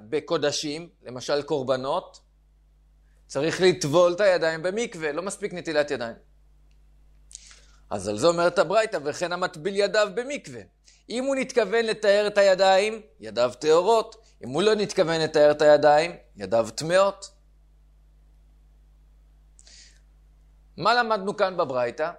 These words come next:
שנטילת ידיים צריכה כוונה. שואלת הגמרא והתניא, כשאדם נוטל ידיו,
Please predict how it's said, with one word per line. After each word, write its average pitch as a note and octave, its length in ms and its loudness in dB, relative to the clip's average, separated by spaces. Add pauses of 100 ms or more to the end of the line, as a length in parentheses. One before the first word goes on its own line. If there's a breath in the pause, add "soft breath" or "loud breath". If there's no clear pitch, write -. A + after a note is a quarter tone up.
(1000)
שנטילת F3+ 600 0
ידיים E3 400 -2
צריכה D#3+ 460 -4
כוונה. G#3 460 0 (920 soft breath)
שואלת F3 400 4
הגמרא E3+ 460 4
והתניא, F3 580 2 (640)
כשאדם D3 280 -2
נוטל F#3+ 360 -4
ידיו, F3 440 2